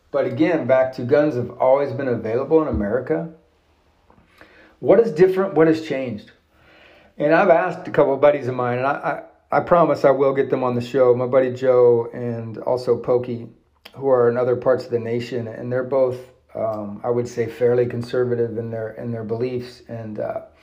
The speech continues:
they'll have some pretty good takes on this stuff. But, you know,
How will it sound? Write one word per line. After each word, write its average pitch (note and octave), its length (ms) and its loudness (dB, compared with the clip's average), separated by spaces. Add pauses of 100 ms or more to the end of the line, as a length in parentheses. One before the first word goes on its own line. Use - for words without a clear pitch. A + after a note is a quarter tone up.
(500)
they'll B2+ 220 4
have B2 180 0
some B2 160 -10
pretty B2 200 -4
good A#2+ 200 0
takes B2 320 0
on A#2+ 140 -4
this A#2 180 -6
stuff. A#2 500 -2
But, - 400 -2 (1500)
you D3 80 -2
know, C#3 440 2